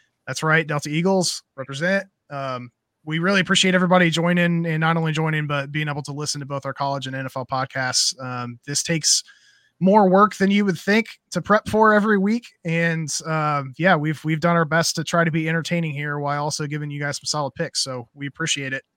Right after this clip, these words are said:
Um, Workman, you got anything else here before we sign off?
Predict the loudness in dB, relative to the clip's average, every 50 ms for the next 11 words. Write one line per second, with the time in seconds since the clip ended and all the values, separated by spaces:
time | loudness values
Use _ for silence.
0 | _ -6 -4 -4 -4 -4 -6 -10 _ _ _ _ _ _ _ -20 _ _ 2 2
1 | 4 4 6 6 6 8 8 6 6 4 2 0 2 2 2 4 2 2 2 2
2 | 0 0 -2 -2 -6 -6 -6 -4 -4 -2 -2 0 0 -2 -2 -4 -12